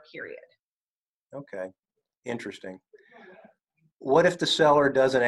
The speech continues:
Speaker 2: ask for the listing to be posted online anywhere, but just wants an event, say, with a few other realtor firms prior to the submission of the listing to M L S?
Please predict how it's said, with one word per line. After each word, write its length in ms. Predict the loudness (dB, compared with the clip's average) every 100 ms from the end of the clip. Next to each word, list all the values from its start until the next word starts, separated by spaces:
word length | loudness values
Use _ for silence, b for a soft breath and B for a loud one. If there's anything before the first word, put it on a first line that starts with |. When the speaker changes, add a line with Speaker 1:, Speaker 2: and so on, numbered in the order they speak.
| 4
Speaker 2:
ask 160 | 2 -2
for 120 | -8
the 80 | -6
listing 400 | -4 -6 -6 -8
to 80 | -6
be 160 | -6
posted 460 | -2 0 0 0 0
online 540 | 2 2 0 2 0
anywhere, 520 | -2 -6 -6 -4 -4 -6
but 140 | -10
just 200 | -12 -6
wants 460 | 0 2 2 -4 -16 _ _ _
an 100 | -10
event, 420 | -10 0 2 2 0
say, 360 | -6 -2 -2 -2
with 160 | -6 -10
a 40 | -8
few 160 | -2 0
other 240 | 0 -2
realtor 420 | -2 -2 -2 -6
firms 600 | -4 -2 -2 -2 -6 -14 _ _ _ _ _
prior 300 | 2 4 2
to 80 | 0
the 140 | -10 -10
submission 400 | -6 -6 -4 -8
of 60 |
the 140 | -8 -8
listing 380 | -8 -10 -12 -10
to 140 | -8 -4
M 140 | -4
L 200 | -4 -4
S? 400 | -4 -8 -18